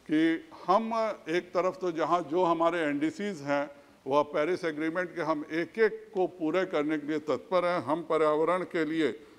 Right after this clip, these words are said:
सबसे ईमानदार देश हैं, पर हम अपने देश के विकास के लिए किसी भी दबाव में नहीं झुकेंगे। इसके लिए मैं माननीय मंत्री श्री भूपेंद्र यादव जी का बहुत बहुत धन्यवाद देता हूं। और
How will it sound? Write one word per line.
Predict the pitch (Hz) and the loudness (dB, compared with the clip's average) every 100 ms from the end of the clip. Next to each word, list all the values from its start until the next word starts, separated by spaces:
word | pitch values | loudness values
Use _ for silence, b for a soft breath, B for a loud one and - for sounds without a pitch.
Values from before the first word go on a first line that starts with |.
| B - | B 2
सबसे | 208 202 - 269 247 180 | 4 4 0 0 2 2
ईमानदार | 175 175 165 170 196 180 | 4 2 4 4 4 2
देश | 165 196 - | 2 2 2
हैं, | 117 95 - B B _ | -6 -6 -16 B B _
पर | 110 180 | 4 4
हम | 135 180 196 - | 2 -2 -2 -4
अपने | 151 - 170 208 247 294 - - - - - | -4 -4 -6 -4 -4 -8 -18 -20 -20 -4 8
देश | 214 226 - | 8 8 4
के | - 170 | -4 -2
विकास | 135 135 170 160 190 190 - | -2 -4 2 4 4 0 -6
के | |
लिए | 147 147 165 | -4 -2 -2
किसी | 165 147 139 233 214 | -4 -8 -6 -6 -6
भी | 147 151 | -4 -4
दबाव | 127 123 123 151 | -2 0 2 2
में | 147 135 | 0 -6
नहीं | 117 113 156 147 | -6 -2 -2 -2
झुकेंगे। | 151 160 165 190 | -6 -6 -2 -2
इसके | 143 - 151 | -4 -8 -8
लिए | 135 135 131 | -4 -2 -2
मैं | 131 | -2
माननीय | 127 127 127 143 147 131 - B B B - | -2 -2 0 0 0 -2 -10 B B B -2
मंत्री | 139 131 160 147 | -2 0 -4 -4
श्री | 151 | -4
भूपेंद्र | 110 127 151 156 143 | -4 0 2 2 2
यादव | 143 151 139 | 4 2 0
जी | 139 | -2
का | 143 | -2
बहुत | 110 120 175 147 | -2 0 0 2
बहुत | 139 135 - - B B B | 0 0 -2 -18 B B B
धन्यवाद | 113 127 131 135 156 202 | -4 0 2 4 6 4
देता | 175 170 - | 2 -4 0
हूं। | 170 170 226 220 B B B - | 0 0 -4 -8 B B B 0
और | 139 180 208 220 220 | 4 6 8 6 4